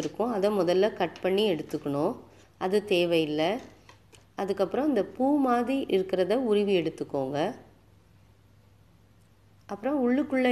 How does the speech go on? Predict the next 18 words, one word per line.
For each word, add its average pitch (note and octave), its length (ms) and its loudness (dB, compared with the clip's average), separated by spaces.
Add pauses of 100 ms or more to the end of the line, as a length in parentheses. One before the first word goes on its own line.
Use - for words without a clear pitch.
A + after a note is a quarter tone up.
(120)
எதுவும் A3 260 2
அழுக்கு F#3+ 320 2
இருந்தா G3 240 2 (100)
கை F#3+ 120 4 (140)
வச்சு F#3 300 -4
பார்த்து F3+ 300 0
எடுத்துக்கோங்க. E3 460 -2 (100)
உள்ள B3+ 320 2
ரெண்டு G#3 200 2 (100)
மடல் A#3 280 2 (140)
மாதிரி G#3 280 0 (180)
மெல்லிசா A3 500 -2 (460)
கண்ணாடி A#3 420 4 (100)
பிளேட் G3+ 300 2 (100)
மாதிரி F#3+ 360 0
இருக்கும், F#3+ 360 -2 (580)
அதையும் A#3+ 380 4
எடுத்துக்கோங்க. D#3+ 560 -2